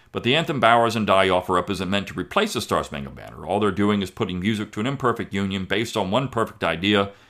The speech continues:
and showing the folly of boiling that two hundred forty-six year history into a single stanza song. Well, there are more stanzas to the song.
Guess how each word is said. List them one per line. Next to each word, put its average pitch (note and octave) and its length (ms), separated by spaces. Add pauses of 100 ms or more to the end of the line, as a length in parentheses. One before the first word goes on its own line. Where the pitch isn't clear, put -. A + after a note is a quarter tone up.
(120)
and B2 100
showing C3+ 260
the A#2 60
folly B2 400
of F#2 180
boiling A#2 280
that G#2 160
two A#2 100
hundred G#2 220
forty-six G#2 440
year F#2 140
history G#2+ 380
into G2+ 160
a F#2 60
single G2+ 340
stanza D2+ 400
song. - 340 (2750)
Well, F2 60
there A2 140
are A#2 120
more D2+ 140
stanzas D2+ 520
to - 100
the - 120
song. - 440